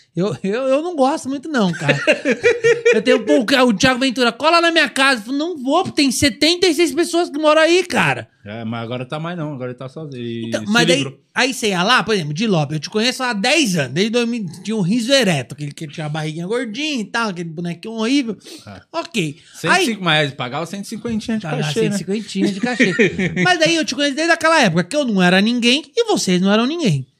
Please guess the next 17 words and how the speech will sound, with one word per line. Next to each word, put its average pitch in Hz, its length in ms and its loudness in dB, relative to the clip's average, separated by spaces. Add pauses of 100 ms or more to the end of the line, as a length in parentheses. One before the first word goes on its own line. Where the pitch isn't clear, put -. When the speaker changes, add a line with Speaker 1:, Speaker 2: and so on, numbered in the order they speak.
(280)
Speaker 1:
Aí 349 220 0
a 311 80 4
gente 294 180 -2
se 294 120 -8
encontra 262 340 -4
pra 233 100 -8
conversar. 240 440 -2
Você 135 300 -4
é 165 60 0
do 147 120 -6
Quatro 175 260 -4
Amigos 294 400 -2
e 320 80 0
eu, 277 220 4
o 302 40 -4
Vitor 339 300 0
Sarro. 151 400 -4